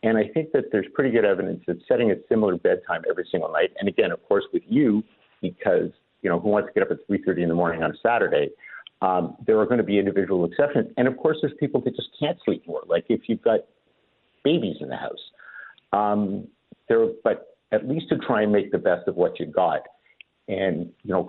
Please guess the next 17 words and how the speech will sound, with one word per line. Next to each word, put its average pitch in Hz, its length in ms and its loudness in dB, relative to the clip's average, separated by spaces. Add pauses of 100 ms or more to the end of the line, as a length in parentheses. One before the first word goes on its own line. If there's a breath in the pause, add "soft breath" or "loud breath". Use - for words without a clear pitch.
try 104 140 0
and 95 120 0
come 101 140 0
up - 140 2
with - 140 -4
some 87 180 2
reasonable 87 340 0
plan. 80 460 -2
And 82 320 -6 (160)
as 92 100 2
I 107 120 2 (100)
said, 139 240 2 (600 loud breath)
um, 90 440 -2
there 98 160 4
are 101 260 2
things 92 280 -4
that, 90 220 0